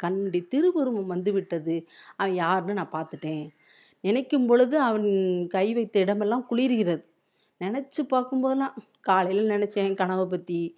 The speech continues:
அவன் கை வச்ச இடத்த நினைச்சு பார்த்தேன், ரொம்ப சந்தோஷமா இருந்துச்சு. சரி, சந்தோஷப்பட்டமே. மதியம் நினைச்சு பார்த்தா, மதியம் உடனே வெறுப்பு வரணும்ல, வரல. திருப்பி இன்னொரு சந்தோஷம் வருது.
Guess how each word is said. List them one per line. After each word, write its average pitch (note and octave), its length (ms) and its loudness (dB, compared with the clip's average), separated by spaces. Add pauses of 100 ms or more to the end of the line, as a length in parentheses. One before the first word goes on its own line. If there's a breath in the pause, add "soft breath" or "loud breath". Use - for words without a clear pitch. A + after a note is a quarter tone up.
(300 loud breath)
அவன் F#3+ 160 -4
கை G3 180 2
வச்ச G3+ 240 -2
இடத்த F3 260 -6
நினைச்சு F3+ 300 -4
பார்த்தேன், F3+ 320 -4
ரொம்ப F#3+ 260 -6
சந்தோஷமா E3+ 420 -6
இருந்துச்சு. D#3 460 -10 (480 soft breath)
சரி, A3+ 260 -2
சந்தோஷப்பட்டமே. G#3+ 640 -2
மதியம் G#3+ 300 2
நினைச்சு F#3+ 240 -2
பார்த்தா, E3+ 340 -2
மதியம் G#3 220 -2
உடனே A#3 180 0
வெறுப்பு G#3 340 2
வரணும்ல, F3 260 -2
வரல. E3+ 380 -4 (440 soft breath)
திருப்பி C#4 220 0
இன்னொரு B3 240 0
சந்தோஷம் E3 480 -6
வருது. D3+ 200 -14